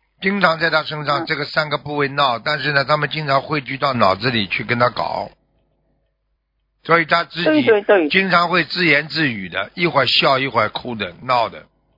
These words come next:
Speaker 2: 所以，呃，所以就是请，请，请，呃，他前世的还是什么哈？我们已经，我们一定要帮他念的，还需要多少张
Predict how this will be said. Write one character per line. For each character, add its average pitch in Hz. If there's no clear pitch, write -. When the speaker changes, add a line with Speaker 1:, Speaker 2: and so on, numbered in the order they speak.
Speaker 2:
所 233
以， 233
呃， 185
所 -
以 214
就 349
是 285
请， 214
请， 196
请， 202
呃， 185
他 311
前 208
世 370
的 208
还 185
是 262
什 180
么 190
哈？ 165
我 180
们 220
已 339
经， 220
我 190
们 220
一 240
定 254
要 262
帮 220
他 254
念 240
的， 196
还 202
需 240
要 254
多 220
少 151
张 -